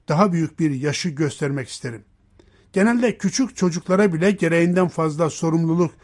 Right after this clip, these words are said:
yüklemek isteriz ama bence böyle olmamalı. Evet, küçük bir çocuk Rabbi kurtarıcısı olarak kabul edebilir. Hatta bazı tanıklıklara göre dört yaşında bir çocuğun bile Rabbi kurtarıcısı olarak kabul ettiğini destekliyor.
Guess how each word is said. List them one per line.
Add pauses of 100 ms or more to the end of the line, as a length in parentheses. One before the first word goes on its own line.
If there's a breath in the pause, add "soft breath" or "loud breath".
(120)
yüklemek
isteriz
ama (420 loud breath)
bence
böyle
olmamalı.
Evet, (460 soft breath)
küçük
bir
çocuk
Rabbi
kurtarıcısı
olarak
kabul
edebilir. (200 soft breath)
Hatta
bazı
tanıklıklara
göre (320 loud breath)
dört
yaşında
bir
çocuğun
bile (420 soft breath)
Rabbi
kurtarıcısı
olarak
kabul
ettiğini
destekliyor.